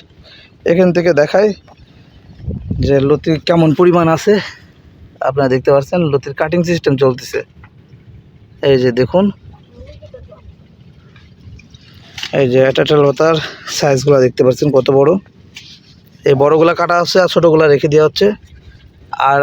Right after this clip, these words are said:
আপনাদেরকে আরও একটা জিনিস দেখাই, যেটা একটু আগে বললাম, এই যে সামনে দেখতে পাচ্ছেন যে একটা লতা বের হয়ে আপনার গাছ হয়ে গেছে। এই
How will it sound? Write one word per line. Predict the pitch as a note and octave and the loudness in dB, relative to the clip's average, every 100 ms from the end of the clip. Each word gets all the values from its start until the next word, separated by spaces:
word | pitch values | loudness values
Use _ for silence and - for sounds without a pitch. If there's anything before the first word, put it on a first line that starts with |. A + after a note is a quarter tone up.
| C#3+ | 0
আপনাদেরকে | E3+ D#3+ E3 F#3 | -2 -2 0 0
আরও | E3 F3 | 2 2
একটা | E3+ F3 E3 | 2 0 2
জিনিস | F3+ E3+ - D#3 | 0 0 -2 -2
দেখাই, | D#3 F3+ E3 | 0 0 0
যেটা | D#3 F3 E3+ | 0 0 0
একটু | D#3 F3 | -2 -2
আগে | D#3+ E3+ D#3+ | 2 2 2
বললাম, | E3+ G3+ G#3 _ - - - - | 0 0 -4 _ -20 -20 -12 -2
এই | D#3 | 0
যে | D3+ | 0
সামনে | D#3 D#3+ D#3 | -2 0 0
দেখতে | D3 E3+ | 0 0
পাচ্ছেন | D#3 E3 | 0 0
যে | D3+ | 0
একটা | D#3+ | 0
লতা | D3+ D3 E3+ F3 D3 _ - - _ - C#3 | 0 0 0 0 -4 _ -20 -20 _ -6 0
বের | F3 E3 | 2 4
হয়ে | F#3 F3 | 4 2
আপনার | E3 E3+ C#3 | 0 -2 0
গাছ | D#3+ - | -2 2
হয়ে | F3 C#3+ | 2 2
গেছে। | B2+ D#3+ - _ - - - - - - | 0 -4 -6 _ -20 -20 -20 -20 -20 -6
এই | F3+ | 0